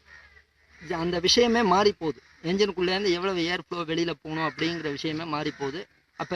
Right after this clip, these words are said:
என்ஜின் வந்து மிஸ்பிகேவ், என்ஜினுடைய பெர்ஃபார்மன்ஸ் மாற ஆரம்பிக்குது. So, அப்ப இந்த மாதிரி என்ஜினுடைய பெர்ஃபார்மன்ஸ் மாற ஆரம்பிக்கும் போது ஆட்டோமேட்டிக்காக உங்களுக்கு மைலேஜ் டிராப், முதல்ல அடி விழுறது மைலேஜ் டிராப். சைலன்சர் மாத்துனீங்கன்னா, இப்ப பாத்தீங்கன்னா, நிறைய புல்லட்ல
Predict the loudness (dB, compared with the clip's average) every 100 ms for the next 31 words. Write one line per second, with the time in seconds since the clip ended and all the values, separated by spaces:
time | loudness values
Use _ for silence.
0 | -4 -4 -4 -6 -2 -2 -2 -6 -2 0
1 | 0 -2 -4 -2 -2 -2 -4 -6 0 0
2 | 0 -6 -8 -2 0 0 -2 -8 -12 -20
3 | _ _ -10 -6 -4 -4 0 2 2 2
4 | 0 0 2 0 -2 -2 0 0 -2 -4
5 | -2 0 2 0 0 -6 -8 -8 -4 -4
6 | -4 -2 -2 -2 -4 -4 0 2 2 0
7 | -4 -4 -4 2 2 4 2 -2 -2 -2
8 | -2 2 4 6 6 6 8 10 10 10
9 | 6 6 6 6 6 4 2 -2 -2 -4
10 | -6 -4 2 4 4 4 2 2 2 0
11 | 0 2 4 2 2 2 2 4 2 2
12 | 0 -2 -8 -12 -4 -2 4 6 6 4
13 | 4 4